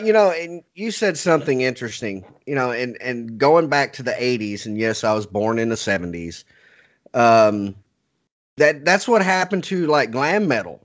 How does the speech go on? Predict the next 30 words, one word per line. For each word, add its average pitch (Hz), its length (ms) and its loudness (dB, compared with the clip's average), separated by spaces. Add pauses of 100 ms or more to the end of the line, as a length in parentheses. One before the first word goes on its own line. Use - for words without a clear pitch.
(140)
because 123 480 0
you 131 140 -4
had 127 540 2 (560)
this 139 300 4
over-the-top 156 800 0
presentation, 123 840 -2
the 113 140 -4
androgyny 117 760 0
and 113 80 -4
all 113 160 0
this 110 220 -8
other 123 240 0
stuff, 107 460 -4 (480)
but 120 440 0 (340)
there 147 220 6
were 131 100 4
certain 170 400 0
bands 143 380 0
that - 100 -18
kinda 131 280 -4
broke 139 400 0
out 139 180 0
of 127 60 -4
that 113 180 -2
mold, 120 360 0
Cinderella 131 680 2
being 117 400 -2
one 120 200 0
of 104 200 0
'em. 101 260 -8